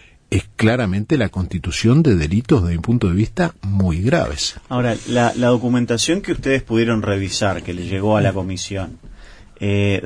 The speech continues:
Speaker 2: da cuenta de que estos, estos espías, por llamarlos de alguna manera, eh, <clears throat> informaran a sus, a sus superiores políticos o civiles. Hay, hay, hay, este, digo,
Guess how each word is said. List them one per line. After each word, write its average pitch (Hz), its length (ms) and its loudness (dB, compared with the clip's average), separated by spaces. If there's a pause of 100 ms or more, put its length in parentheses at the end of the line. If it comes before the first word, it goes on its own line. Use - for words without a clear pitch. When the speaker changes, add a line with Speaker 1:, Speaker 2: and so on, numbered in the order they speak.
Speaker 2:
da 113 240 0
cuenta 143 460 0
de 113 180 0
que 107 100 -4
estos, 104 840 0
estos 92 500 -6
espías, 110 520 0
por 90 180 -12
llamarlos 98 320 0
de 98 40 2
alguna 98 260 0
manera, 92 680 -2
eh, 87 220 -10
<clears throat> - 40 -14
informaran 104 1000 0
a 87 60 -8
sus, 90 680 -10
a 90 80 -10
sus - 180 -14
superiores 98 640 -2
políticos 107 760 0
o - 40 -4
civiles. 117 880 -2
Hay, 90 260 -4
hay, 98 280 -2
hay, 101 540 -2
este, 87 680 -10 (320)
digo, 202 320 2